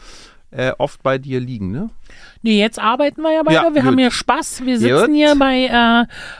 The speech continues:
Speaker 2: Kornstange und Kaffee und Keksen.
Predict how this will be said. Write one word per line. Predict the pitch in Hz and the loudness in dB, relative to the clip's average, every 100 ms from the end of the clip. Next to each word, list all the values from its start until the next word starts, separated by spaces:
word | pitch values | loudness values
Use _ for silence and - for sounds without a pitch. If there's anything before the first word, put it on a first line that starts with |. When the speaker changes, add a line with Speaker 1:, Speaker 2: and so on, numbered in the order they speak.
| - | -12
Speaker 2:
Kornstange | - 214 220 269 - - 269 277 285 | 2 4 4 2 -2 0 0 4 4
und | 254 233 214 | 4 2 0
Kaffee | - 190 262 285 311 | -4 -4 -2 -2 -2
und | 247 214 | -4 -6
Keksen. | 220 220 214 - 330 285 | -6 -6 -8 -6 -6 -6